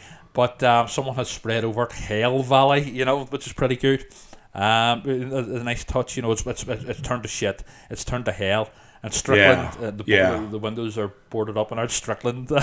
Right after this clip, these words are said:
Speaker 1: <laughs> he pops up as well. <laughs>
Speaker 2: Um, I do love the scene where they, they have this documentary, and it was like, uh, Biff Tanner, American folk hero.
Speaker 1: <laughs>
Speaker 2: And, <laughs> and there's Biff. I do like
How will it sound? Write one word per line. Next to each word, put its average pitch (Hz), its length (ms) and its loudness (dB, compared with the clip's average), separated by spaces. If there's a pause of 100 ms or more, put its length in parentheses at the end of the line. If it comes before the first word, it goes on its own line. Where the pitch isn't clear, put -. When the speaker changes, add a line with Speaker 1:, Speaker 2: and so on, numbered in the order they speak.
(180)
Speaker 1:
<laughs> 165 300 -4
he 185 120 -8
pops 160 340 2
up 147 220 -2 (340)
as 120 180 0
well. 131 460 6 (160)
<laughs> 156 560 -2 (1120)
Speaker 2:
Um, 117 440 8
I 139 100 8
do 151 140 4
love 135 180 4
the 120 80 -6
scene 123 320 0
where 113 240 2
they, 107 160 -2
they 107 200 -10
have 120 120 0
this 107 80 -4
documentary, 113 840 -2 (300)
and 113 160 2
it 117 60 4
was 113 200 0
like, 113 280 4
uh, 104 380 4 (280)
Biff 160 260 4
Tanner, 117 640 0 (200)
American 147 580 4
folk 147 320 2
hero. 110 600 -6 (180)
Speaker 1:
<laughs> - 240 6
Speaker 2:
And, - 480 4
<laughs> - 80 -8
and 170 380 2
there's 170 240 2
Biff. 135 600 -2
I 160 120 6
do 202 160 2
like 175 240 4